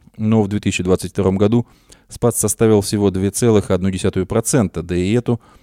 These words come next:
оценку Росстат резко улучшил в самом конце две тысячи двадцать третьего года. По новым данным, спад в две тысячи двадцать втором году составил всего один целых две десятых процента. Итоговых данных по и росту экономики в две тысячи двадцать третьем году пока нет.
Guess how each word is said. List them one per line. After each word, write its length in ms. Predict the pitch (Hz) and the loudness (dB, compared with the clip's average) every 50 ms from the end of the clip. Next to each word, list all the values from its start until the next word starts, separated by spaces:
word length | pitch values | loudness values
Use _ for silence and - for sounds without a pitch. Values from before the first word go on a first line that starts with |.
| _ _ | _ _
оценку 480 | - 127 - - 131 127 123 - 113 101 | -10 -8 -2 0 0 0 2 2 2 2
Росстат 360 | 95 90 - - 107 98 101 | 2 0 0 -2 -2 0 0
резко 260 | 98 95 - - - | -2 -2 -4 -2 -2
улучшил 400 | 110 120 139 135 - - 90 82 | 0 0 0 -2 -2 -4 -6 -6
в 40 | - | -6
самом 260 | - 90 85 85 87 | -4 -4 -4 -4 -4
конце 280 | - 90 90 - - 90 | -4 -6 -6 -6 -6 -6
две 140 | 85 85 | -6 -6
тысячи 240 | 82 - 80 - 85 | -6 -6 -6 -6 -6
двадцать 320 | 85 87 87 - - 98 - | -4 -4 -6 -4 -6 -8 -4
третьего 360 | 117 113 98 - 85 78 78 | -4 -4 -4 -4 -4 -6 -6
года. 280 | 80 73 76 87 - - _ _ _ _ _ _ | -6 -8 -10 -10 -14 -18 _ _ _ _ _ _
По 80 | 87 | -6
новым 340 | 85 90 101 113 117 117 110 | -2 0 2 2 2 2 4
данным, 320 | 101 110 110 107 104 98 92 | 4 4 4 4 2 0 -2
спад 300 | - - 98 90 80 82 | -2 0 0 0 0 -2
в 40 | |
две 120 | 82 87 82 | -6 -8 -6
тысячи 220 | - 87 - - | -6 -6 -8 -6
двадцать 260 | 80 82 82 - - | -6 -6 -6 -6 -8
втором 300 | - - 98 110 127 139 | -4 -2 -2 0 0 0
году 200 | 131 117 113 110 | 0 0 0 0
составил 400 | 98 - 98 - - 104 98 95 | -2 -4 -6 -4 -2 0 0 0
всего 300 | 90 - - 95 92 90 | -2 -4 -4 -2 -2 0
один 240 | 87 85 87 85 85 | 0 -2 -2 -6 -8
целых 340 | - - 107 107 104 104 101 - _ _ _ _ _ _ _ | -4 -2 0 2 2 0 -2 -6 _ _ _ _ _ _ _
две 240 | 101 92 95 95 | -8 -4 -4 -4
десятых 420 | 92 92 90 - 90 80 85 - - | -2 -4 -4 -4 -4 -4 -4 -6 -4
процента. 520 | - 104 - - 107 85 78 - - - - _ _ _ _ _ _ _ _ _ _ _ _ _ _ _ _ _ - - - | -6 -4 -2 -2 -2 -4 -4 -6 -12 -20 -20 _ _ _ _ _ _ _ _ _ _ _ _ _ _ _ _ _ -20 -10 -8
Итоговых 520 | 113 110 - 127 127 123 117 117 113 110 | -8 0 2 2 4 4 4 4 4 4
данных 360 | 101 113 113 107 104 98 - - | 4 2 2 4 2 -2 -2 -4
по 80 | - | -4
и 360 | 98 95 90 92 82 - 95 | -2 -2 -2 -2 -4 -4 -4
росту 300 | 98 95 98 - - 95 92 | -4 -4 -4 -4 -4 -6 -4
экономики 480 | - 101 98 95 92 90 92 - - | -2 -2 0 0 0 -2 -2 -2 -4
в 60 | 92 85 | -6 -4
две 120 | 87 85 | -6 -6
тысячи 220 | - 95 92 - | -8 -8 -10 -8
двадцать 280 | 92 87 85 - - 82 | -6 -6 -6 -6 -6 -10
третьем 260 | - 90 82 - 87 | -12 -12 -8 -8 -4
году 200 | 87 - 90 92 | -4 -4 -4 -4
пока 240 | - - - - 131 | -6 -6 -4 -2 -2
нет. 260 | 147 143 - - - | -2 -2 -2 -4 -6